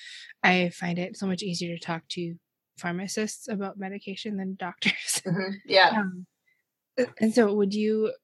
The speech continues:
Speaker 1: do you think it's better, like, if you have more than one thing, if you have depression and anxiety and potentially A D H D, what is the priority to try to address first?
Speaker 2: Um, just,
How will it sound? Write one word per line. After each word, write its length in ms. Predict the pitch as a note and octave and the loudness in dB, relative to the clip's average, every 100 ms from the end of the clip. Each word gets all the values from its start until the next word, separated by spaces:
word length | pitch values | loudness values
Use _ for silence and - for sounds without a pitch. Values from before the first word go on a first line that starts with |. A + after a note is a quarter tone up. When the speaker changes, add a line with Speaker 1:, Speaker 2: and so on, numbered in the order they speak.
| _ _ _ _ | _ _ _ _
Speaker 1:
do 100 | G#3+ | -2
you 80 | G#3 | 0
think 200 | G3 F#3 | 0 -2
it's 160 | G3 G3+ | -4 -4
better, 340 | F#3 F3 F3 | -4 -2 -4
like, 180 | F#3 F#3 | -4 -6
if 120 | F#3+ | -4
you 100 | G#3+ | -4
have 320 | E3+ G3 F3+ - | -4 -6 -8 -6
more 240 | G#3 A3 | -2 0
than 140 | A3 G3+ | 0 0
one 180 | F#3+ F3+ | -2 -4
thing, 160 | G3 F#3+ | -6 -8
if 100 | F3 | -6
you 40 | F#3 | -8
have 60 | |
depression 500 | F#3 - F#3 - F3+ | -10 -8 -6 -4 -4
and 160 | F3+ F3+ | -4 -4
anxiety 760 | F3+ F3+ E3+ F3 F3 E3+ E3+ F#3 | -4 -6 -6 -6 -6 -8 -10 -10
and 220 | E3+ E3+ | -10 -8
potentially 480 | F#3 F#3+ F#3 F#3+ F3+ | -6 -4 -4 -6 -6
A 20 | |
D 180 | E3+ E3+ | -6 -8
H 180 | E3+ - | -8 -8
D, 320 | G3 F3+ F3+ _ - - _ | -4 -4 -6 _ -20 -20 _
what 360 | - G3+ F#3+ G3 | -6 -2 -2 -2
is 160 | G3 G3 | -4 -4
the 80 | |
priority 680 | F#3 - F3 F3 F#3 F3 F3 | -8 -8 -6 -4 -4 -6 -8
to 120 | - F3+ - | -6 -10 -8
try 180 | F3+ F3 | -6 -4
to 100 | E3+ | -4
address 380 | E3 D#3+ - - | -4 -8 -12 -14
first? 420 | F#3 - - - - _ _ _ _ - - - - - - - _ _ - | -14 -14 -12 -10 -12 _ _ _ _ -16 -16 -20 -20 -20 -20 -20 _ _ 6
Speaker 2:
Um, 680 | G#3+ A3+ A3+ A#3 A#3 A3+ A3 - - - - _ - | 8 10 8 2 -4 -6 -10 -20 -20 -20 -20 _ -14
just, 300 | G3+ - | -8 -8